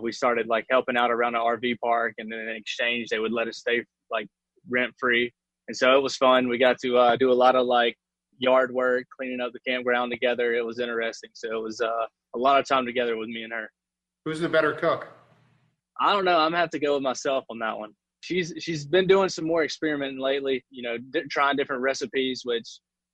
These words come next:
Speaker 1: I'm happy with. Everything's turned out great. It's just really her, her motivation to cook is used to not be there. It's getting there, though.
Speaker 2: And your favorite dish to cook is what?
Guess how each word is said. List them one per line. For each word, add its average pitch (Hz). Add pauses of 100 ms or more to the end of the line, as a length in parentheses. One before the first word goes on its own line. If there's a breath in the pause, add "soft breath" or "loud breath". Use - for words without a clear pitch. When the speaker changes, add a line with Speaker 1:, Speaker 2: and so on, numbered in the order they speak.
Speaker 1:
I'm 127
happy 131
with. 127
Everything's 123
turned 127
out 120
great. 127
It's 113
just 117
really 123 (160)
her, 127 (160)
her 143
motivation 135
to 117
cook 127
is 113 (340)
used 151
to 139
not 135
be 143
there. 117
It's 113
getting 123
there, 107
though. 107 (400)
Speaker 2:
And 131
your 143
favorite 156
dish 156
to 151
cook 156
is 120
what? 120